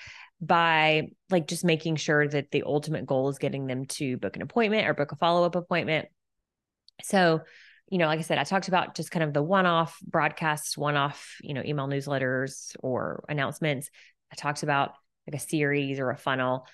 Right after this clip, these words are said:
but then the other types of emails are you can do campaigns that might be targeted to something specific. So for example, a popular campaign to run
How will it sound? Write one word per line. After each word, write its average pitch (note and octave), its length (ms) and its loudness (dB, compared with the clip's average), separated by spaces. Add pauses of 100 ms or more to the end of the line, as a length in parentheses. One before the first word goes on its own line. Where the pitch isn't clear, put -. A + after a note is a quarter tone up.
(220)
but E3 100 -6
then D3+ 420 2 (440)
the D#3 360 0 (140)
other G#3 720 6 (260)
types - 360 -2
of - 80 -6
emails D3 420 0 (140)
are C3+ 600 4
you E3 120 -2
can D#3 200 0
do D3 680 0
campaigns D#3 800 0
that E3 160 2
might E3 500 2
be E3 80 0
targeted C#3 540 -2
to D3+ 120 -12
something C#3 400 -8
specific. - 640 -8 (520)
So F3 380 4
for E3+ 160 2
example, D#3+ 640 2
a C#3 300 2 (120)
popular F3 440 0
campaign D3 540 -4
to D3 240 -8
run B2+ 300 -4